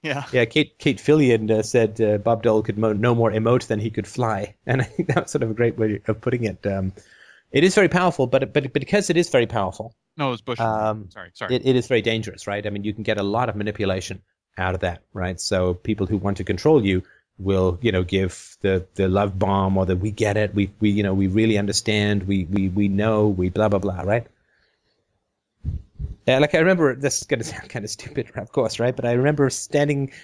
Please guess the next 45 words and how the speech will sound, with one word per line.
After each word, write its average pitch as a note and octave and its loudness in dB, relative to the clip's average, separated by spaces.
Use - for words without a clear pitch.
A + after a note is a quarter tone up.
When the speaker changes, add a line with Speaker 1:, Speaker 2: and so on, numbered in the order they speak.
Speaker 2:
with B2 2
Izzy C#3+ 2
in A2 0
a A2 -2
mall A#2+ 0
watching B2+ 2
that G#2+ 0
kind C3+ -2
of A2+ -4
ferret-faced C3 0
guy A#2+ 0
who A#2+ 0
does A#2 -2
those A2 0
slap B2 -2
chop - -4
commercials, B2+ -2
uh, G2+ 0
you A#2+ 2
know, A2 2
with G#2+ 2
that G#2 0
little A2+ 2
microphone, A#2 -2
uh, G#2 0
off A2+ -2
to A2+ -6
one A2 -2
side. A2 -2
I A#2 -2
can't - -10
remember F#2+ -4
his F2+ -6
name F#2+ -4
anyway. F#2+ -2
I - -16
think D4 -6
he D#4+ -2
had, - -6
anyway. D3+ 0
Speaker 1:
Vince. C3+ 0
Speaker 2:
Uh, C#3+ 0
and D3 2
he F3 2
was D#3 0